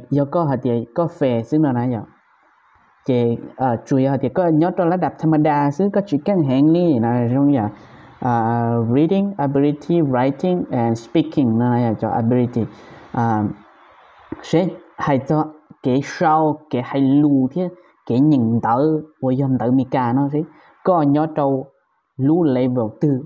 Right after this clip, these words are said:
do excellent là do tiếng good là do tiếng fair.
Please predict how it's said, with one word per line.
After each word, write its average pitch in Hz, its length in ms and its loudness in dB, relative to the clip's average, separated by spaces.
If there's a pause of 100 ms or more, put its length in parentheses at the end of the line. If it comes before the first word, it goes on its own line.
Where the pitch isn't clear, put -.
(140)
do 135 240 -2 (180)
excellent 156 680 0 (280)
là 120 140 -4
do 131 220 0
tiếng 117 280 0
good 165 340 2
là 123 100 -8
do 123 140 -6
tiếng - 140 -4 (120)
fair. 117 220 -2